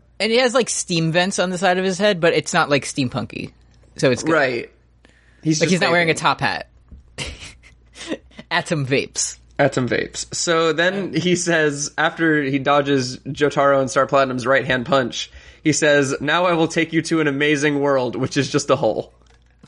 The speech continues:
Speaker 1: It's a hole in Dio's house, but it's where his video games are.
Speaker 2: Yeah, <laughs> it's just the fucking hidden staircase down to his cool basement.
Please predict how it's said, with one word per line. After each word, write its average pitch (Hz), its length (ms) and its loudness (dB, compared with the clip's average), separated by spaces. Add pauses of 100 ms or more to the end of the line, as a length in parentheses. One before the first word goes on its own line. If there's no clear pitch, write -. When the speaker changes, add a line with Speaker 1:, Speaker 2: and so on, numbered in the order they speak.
(680)
Speaker 1:
It's 269 140 -6
a 185 60 4
hole 185 200 4
in 170 100 2
Dio's 143 260 2
house, 110 200 -4
but - 120 -10
it's 127 100 -6
where 135 120 2
his 131 120 0
video 123 220 0
games 110 240 -6
are. 104 200 -6
Speaker 2:
Yeah, 175 220 2 (120)
<laughs> - 100 -14
it's 160 160 2
just - 200 0
the 185 100 0
fucking 170 420 2
hidden 151 300 0
staircase 135 520 2
down 127 200 2
to 127 60 0
his 127 140 -4
cool 127 200 -6
basement. - 520 -4